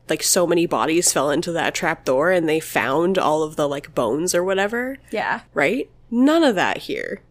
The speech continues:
Speaker 1: Six hundred fifty, none of that.
Speaker 2: <sighs>
Speaker 1: So.
Speaker 2: There's no way there's, like, a pit of bodies somewhere. I just don't believe that.
Speaker 1: I don't believe that either. If, you know, and you know what? If so, it was extremely well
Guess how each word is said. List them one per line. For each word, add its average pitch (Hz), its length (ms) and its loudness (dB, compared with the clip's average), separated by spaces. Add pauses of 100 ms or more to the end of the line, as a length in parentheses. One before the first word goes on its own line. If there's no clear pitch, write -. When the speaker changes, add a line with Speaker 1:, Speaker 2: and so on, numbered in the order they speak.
(160)
Speaker 1:
Six - 280 2
hundred 349 320 2
fifty, 226 260 -8
none 165 260 0
of 82 80 -6
that. - 220 -12 (120)
Speaker 2:
<sighs> 214 460 -4 (880)
Speaker 1:
So. 131 400 -4 (440)
Speaker 2:
There's 269 320 4
no 285 180 6
way 262 300 2
there's, 185 340 -2
like, 196 200 0
a 185 100 2
pit 214 240 -4
of 196 180 -6
bodies 180 440 -2
somewhere. - 760 -8
I 220 80 -4
just 233 240 -10
don't 240 220 -2
believe 240 400 -2
that. - 280 -10
Speaker 1:
I 196 160 -2
don't 208 220 0
believe 160 300 -6
that 151 200 -8
either. 160 500 -8 (520)
If, 294 280 2
you 220 160 -6
know, 226 180 2
and 214 180 0
you 202 100 6
know 202 140 0
what? 220 260 -4
If 220 180 -4
so, 233 440 -2
it 175 160 -2
was 170 180 -4
extremely 202 640 0
well 165 460 0